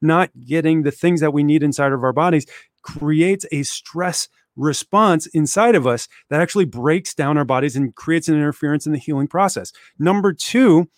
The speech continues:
would be a chemical stress. If we eat bad foods, we become bad things. Our body's replacing itself every fifteen years on average. We get brand new cells such that we've replaced ourselves entirely at least once every fifteen to twenty years.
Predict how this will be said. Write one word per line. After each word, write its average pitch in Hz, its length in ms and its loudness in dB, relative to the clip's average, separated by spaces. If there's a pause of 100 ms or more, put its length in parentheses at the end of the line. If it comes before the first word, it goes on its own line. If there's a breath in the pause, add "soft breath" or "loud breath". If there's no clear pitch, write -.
(200)
would 151 240 0
be 165 320 -2 (220 soft breath)
a 151 220 -2
chemical 214 520 -2
stress. - 480 -12 (240)
If 143 160 -6
we 214 320 -4
eat 196 320 -8
bad 156 340 -4
foods, 117 520 0
we 175 200 0
become 175 440 -2
bad 131 160 0
things. - 160 -6
Our 147 80 -2
body's 175 360 -2
replacing 185 500 -2
itself 143 500 -2 (360 loud breath)
every 190 480 -2
fifteen 190 720 -2
years 170 300 2
on 156 200 2
average. 135 420 -2
We 143 120 0
get 143 180 0
brand 165 380 -2
new 160 240 2
cells 131 800 -2 (240 soft breath)
such - 380 -4
that 156 200 0
we've 147 260 0
replaced 160 440 0
ourselves 143 340 -2
entirely 139 760 0
at 120 160 -4
least 180 300 -4
once 143 320 -2
every 143 240 -2
fifteen 139 460 -4
to 127 80 -2
twenty 120 340 -6
years. 175 400 0